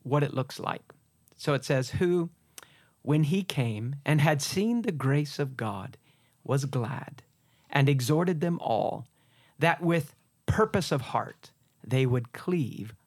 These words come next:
unto the Lord." Uh, and so w-, what, um,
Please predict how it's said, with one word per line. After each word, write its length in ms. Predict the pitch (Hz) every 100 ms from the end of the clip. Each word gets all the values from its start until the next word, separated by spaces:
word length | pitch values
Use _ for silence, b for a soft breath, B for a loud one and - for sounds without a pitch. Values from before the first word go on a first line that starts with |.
| _
unto 260 | 110 95 117
the 100 | 120
Lord." 440 | 139 143 - - - _ B B B B B B -
Uh, 160 | 143
and 160 | 151 175
so 200 | 220 185
w-, 240 | - 147 - - 117
what, 400 | 160 190 - -
um, 260 | 143 127